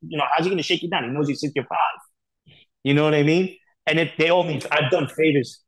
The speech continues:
for guys in the life, in, from every Colombo's,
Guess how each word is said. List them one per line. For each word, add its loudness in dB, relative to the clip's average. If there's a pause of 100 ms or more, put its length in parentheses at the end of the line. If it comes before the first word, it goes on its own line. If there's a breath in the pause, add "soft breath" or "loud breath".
(340)
for -2
guys 0
in -4
the -2
life, -2 (120)
in, -4 (480)
from 2
every 4
Colombo's, 2